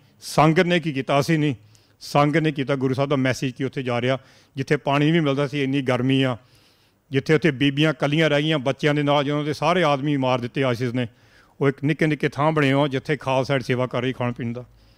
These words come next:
ਸੋ ਸਾਰਾ ਤੁਹਾਡੇ ਕੋਲ ਤੇ ਚੱਲ ਰਿਹਾ, ਤੁਹਾਡੇ ਕਰਕੇ। ਇਹ ਨਹੀਂ ਭਾਈ ਰਵੀ ਸਿੰਘ, ਅਸੀਂ ਕਦੀ ਮੋਹਰੀ ਬਣਨਾ ਨਹੀਂ ਚਾਹੁੰਦੇ ਸੀਗੇ, ਨਾ ਕੋਈ ਪ੍ਰਸਿੱਧ ਬਣਨਾ ਚਾਹੁੰਦੇ ਸੀਗੇ, ਪਰ ਸਾਡੀ ਕਮਿਊਨਿਟੀ ਵਿੱਚ ਸਮਾਂ ਇੱਦਾਂ ਦਾ ਆਇਆ ਆ, ਅਸੀਂ ਕੋਈ ਲੱਭਦੇ ਕੋਈ ਸਾਡਾ ਲੀਡਰ ਹੋਵੇ, ਕੋਈ ਮੋਹਰੇ ਹੋਵੇ। ਅਸੀਂ ਨਾ ਕੋਈ ਲੀਡਰ ਆ,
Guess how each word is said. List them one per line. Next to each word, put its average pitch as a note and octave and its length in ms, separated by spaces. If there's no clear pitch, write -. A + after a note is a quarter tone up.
ਸੋ C#3+ 120
ਸਾਰਾ F3 320
ਤੁਹਾਡੇ D3+ 380
ਕੋਲ D3+ 160
ਤੇ C#3+ 60
ਚੱਲ B2+ 220
ਰਿਹਾ, A#2+ 160
ਤੁਹਾਡੇ C3 260
ਕਰਕੇ। C3+ 300
ਇਹ D#3 60
ਨਹੀਂ F3 100
ਭਾਈ D#3+ 280
ਰਵੀ C#3 280
ਸਿੰਘ, C3+ 280
ਅਸੀਂ E3+ 200
ਕਦੀ E3 220
ਮੋਹਰੀ D#3 240
ਬਣਨਾ C#3+ 280
ਨਹੀਂ D#3+ 80
ਚਾਹੁੰਦੇ E3 220
ਸੀਗੇ, D3+ 320
ਨਾ C#3+ 220
ਕੋਈ D3+ 140
ਪ੍ਰਸਿੱਧ C#3+ 380
ਬਣਨਾ C#3+ 240
ਚਾਹੁੰਦੇ C3 240
ਸੀਗੇ, A#2 260
ਪਰ C#3 100
ਸਾਡੀ D3 280
ਕਮਿਊਨਿਟੀ D#3+ 340
ਵਿੱਚ E3 180
ਸਮਾਂ D3 280
ਇੱਦਾਂ D3 220
ਦਾ D#3 80
ਆਇਆ C#3+ 340
ਆ, C#3+ 60
ਅਸੀਂ D3+ 200
ਕੋਈ D#3+ 140
ਲੱਭਦੇ D3+ 320
ਕੋਈ D3 120
ਸਾਡਾ C#3+ 260
ਲੀਡਰ C3+ 300
ਹੋਵੇ, C#3+ 220
ਕੋਈ C3+ 120
ਮੋਹਰੇ C#3+ 280
ਹੋਵੇ। C3+ 140
ਅਸੀਂ D3 220
ਨਾ D#3 140
ਕੋਈ D#3 140
ਲੀਡਰ C#3+ 340
ਆ, D#3 140